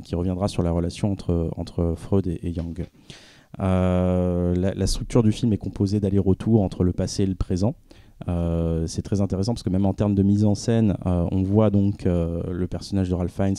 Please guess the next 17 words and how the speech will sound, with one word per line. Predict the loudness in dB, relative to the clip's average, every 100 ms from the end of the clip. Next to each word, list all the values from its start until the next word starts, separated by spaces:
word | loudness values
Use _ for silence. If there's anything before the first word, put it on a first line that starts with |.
| -6
arpenter | -8 -2 -2 2 2 2
donc, | 0 -2
euh, | -6 -6 -12 -20 _ -12
ces, | -4 -2 -2
ces | -4 0
rues | 4 4
un | 2
peu | -4
crasseuses | -10 -10 -10 -4 0 0
qui | -2
puent | -4 0
la | 0
pisse | -2 -4 -2
de, | 0
de | 2
Londres, | 4 4 4 2 -2 -12 -20 -2
et, | 4 6 4